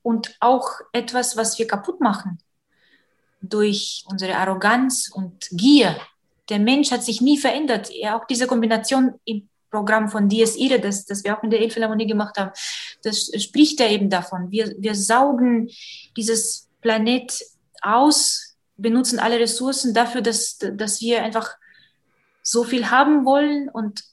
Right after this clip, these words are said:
und gar nicht schauen, dass, dass ein Ende vor uns steht. Also wir, es ist da, es klopft an der Tür, wie in Schubert Tod und das Mädchen, da ist es.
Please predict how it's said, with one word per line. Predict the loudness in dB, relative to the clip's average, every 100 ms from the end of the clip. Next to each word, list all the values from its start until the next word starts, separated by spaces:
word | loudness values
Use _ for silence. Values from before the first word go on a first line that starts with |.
| -6
und | -4
gar | -2 0
nicht | -2 -2
schauen, | 0 0 0 -4 -12 _ _
dass, | -6 -4 -6 -6
dass | -4 -2
ein | 0 2
Ende | 2 2 2 -2 -8
vor | 0 0 2
uns | 0 0
steht. | -2 -2 -4 -6 -16 -18
Also | -18 -16 -10
wir, | -6 -4 -6 -12
es | -10 -8
ist | 0
da, | 4 4 4
es | -2 -2
klopft | 2 2 0 -6
an | -2
der | -2 2
Tür, | 4 4 2
wie | -2
in | 0
Schubert | 0 2 0 -2
Tod | -2
und | -2
das | -2 0
Mädchen, | -2 -2 2
da | 4 4
ist | 2 -4
es. | -8 -10